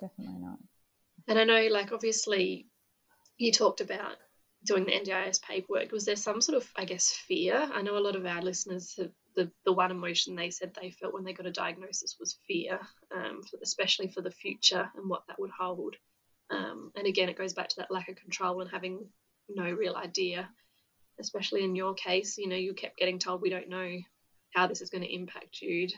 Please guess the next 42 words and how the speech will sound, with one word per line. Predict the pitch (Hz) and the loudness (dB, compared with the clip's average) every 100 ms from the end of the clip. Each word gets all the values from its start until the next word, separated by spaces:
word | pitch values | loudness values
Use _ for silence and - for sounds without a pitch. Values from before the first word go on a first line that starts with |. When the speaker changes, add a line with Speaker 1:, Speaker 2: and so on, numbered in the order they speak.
| - _ _ _ 226 | -10 _ _ _ -2
Speaker 2:
I | |
know | 208 202 202 208 - - - - - _ _ _ | 4 6 6 4 0 -8 -12 -14 -20 _ _ _
for | - | 0
me, | 190 190 190 | 4 4 4
there | 185 | 2
was | 185 | 2
a, | 180 - _ _ _ _ | -4 -10 _ _ _ _
fear | 202 190 | 6 8
was | 180 | 6
a | 180 | -2
very | 175 175 175 175 | 0 0 0 2
big | 185 180 | 0 2
element | 190 180 180 - | -2 -4 -6 -10
of | 180 | -8
our | 175 170 | -6 -6
diagnosis | 180 180 180 180 - - | -8 -10 -10 -12 -12 -14
as | 180 - | -16 -10
well. | - 175 196 208 _ | -10 -6 -8 -10 _
Um, | 190 190 - 208 214 _ - _ _ _ | -10 -10 -12 -16 -20 _ -20 _ _ _
did | - 202 | -2 8
you | 208 | 10
and | 202 196 | 10 4
Sam | 202 185 180 180 | -8 -8 -6 -6
sort | 196 | -6
of | 175 - | -8 -8
talk | - 180 | -8 -8
about | - 185 180 - _ _ _ _ _ _ _ _ - | -6 -2 -2 -2 _ _ _ _ _ _ _ _ 0
that | 175 - | 2 2
and | 196 | 0
what | 190 - | -2 0
your | 190 | -2
future | 185 208 - 208 | -2 -8 -8 -6
could | 196 | -4
look | 185 - | -2 -2
like? | 220 269 - - | -4 -6 -10 -4
Speaker 1:
Like, | 196 202 - | 4 6 6
like | 214 | 4
I | 214 | 4
said, | 202 170 | 2 2
we | 180 | 4
hadn't | 190 220 | 4 4
even | 185 151 | 2 0